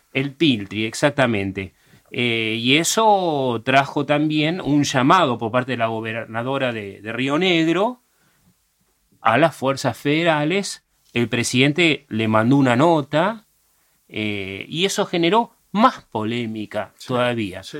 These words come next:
Speaker 1: Vos
Speaker 2: sí.
Speaker 1: tenés una opinión propia sobre el tema, Mateo.
Speaker 2: Sí, no, básicamente, en realidad, eh, yo tengo entendido que no sé exactamente la, eh, cuál es la, la dependencia del, del centro andino Piltiquitrón que se incendió. Yo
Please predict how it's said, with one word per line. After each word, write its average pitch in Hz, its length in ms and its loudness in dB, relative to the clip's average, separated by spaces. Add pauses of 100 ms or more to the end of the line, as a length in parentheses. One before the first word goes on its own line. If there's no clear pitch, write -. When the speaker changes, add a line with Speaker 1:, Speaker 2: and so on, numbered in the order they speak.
Speaker 1:
Vos 214 120 4
Speaker 2:
sí. - 20 -2
Speaker 1:
tenés 254 160 0
una 190 120 2
opinión 160 300 2
propia 113 480 2
sobre 113 280 -2
el 107 80 -2
tema, 107 260 0
Mateo. 107 320 2
Speaker 2:
Sí, 294 180 6
no, 277 280 0 (280)
básicamente, 190 920 2
en 165 80 -6
realidad, 214 520 2
eh, 160 480 -6 (140)
yo 180 140 -8
tengo 180 180 -4
entendido 165 400 -2
que 143 300 -8 (100)
no 160 400 -10
sé - 140 -6
exactamente 165 680 -4
la, 147 200 -2
eh, 139 160 0
cuál 151 180 0
es 151 140 -2
la, 127 640 -8 (120)
la 123 120 -8
dependencia 135 640 -4
del, 120 400 -8
del 113 460 -12
centro 135 520 -4
andino 131 600 -4 (760)
Piltiquitrón 147 500 0
que 143 100 -6
se 147 120 -4
incendió. 196 560 2
Yo 156 280 -10